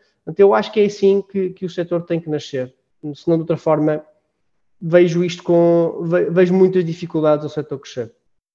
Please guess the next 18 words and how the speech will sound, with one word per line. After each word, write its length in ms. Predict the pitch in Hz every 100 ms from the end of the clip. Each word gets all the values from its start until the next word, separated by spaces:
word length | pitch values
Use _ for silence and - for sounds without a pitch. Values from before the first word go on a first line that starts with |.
| _ _ _
E 120 | 180
é 40 | 180
aqui 140 | 175
que 60 | 170
estamos 220 | 180 170
a 60 | 165
apostar, 380 | 165 - 165
é 100 | 127
nesse 180 | 123 127
sentido. 380 | - 139 139 123 _ _ _ _
E 40 | 139
estamos 180 | 156
a 40 | 151
ter 100 | 156
um 40 |
feedback 360 | 147 143 143 131
muito 220 | 135 135
bom. 220 | 117 117